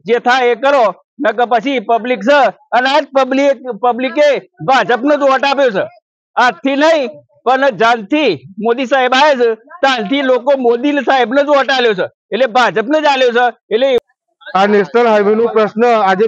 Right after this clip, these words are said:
Speaker 2: બે વર્ષથી આ ઉભો છે. અમારા બાળકો આજે ચાર બાળકો બીમાર થઈ ગયા છે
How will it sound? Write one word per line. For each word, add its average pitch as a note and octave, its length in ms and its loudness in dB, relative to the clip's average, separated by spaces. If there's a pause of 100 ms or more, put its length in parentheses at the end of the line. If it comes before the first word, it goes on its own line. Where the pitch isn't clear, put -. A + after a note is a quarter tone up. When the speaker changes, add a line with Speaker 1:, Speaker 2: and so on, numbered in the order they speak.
Speaker 2:
બે F#3+ 200 2
વર્ષથી G#3+ 440 0
આ G3 100 2
ઉભો E3+ 260 0
છે. F#3 200 0 (480)
અમારા G3+ 580 2 (120)
બાળકો G#3+ 480 2 (260)
આજે G3 180 2 (120)
ચાર G#3+ 220 2
બાળકો A3 420 0
બીમાર G3+ 320 0
થઈ F#3+ 140 0
ગયા E3+ 260 0
છે A#3 100 2